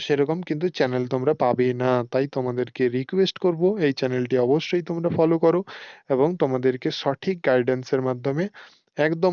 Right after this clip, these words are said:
উচ্চতম শ-, আহ, শিখরে নিয়ে যাওয়ার একটা,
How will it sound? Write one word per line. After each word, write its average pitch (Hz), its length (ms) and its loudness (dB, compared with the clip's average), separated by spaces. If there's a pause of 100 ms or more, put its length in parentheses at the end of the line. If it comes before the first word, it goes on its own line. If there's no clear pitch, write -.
উচ্চতম 135 520 -2
শ-, - 220 -8 (160)
আহ, 135 140 0 (380)
শিখরে 139 480 -2
নিয়ে 127 240 -2
যাওয়ার 131 280 2 (640)
একটা, 147 260 0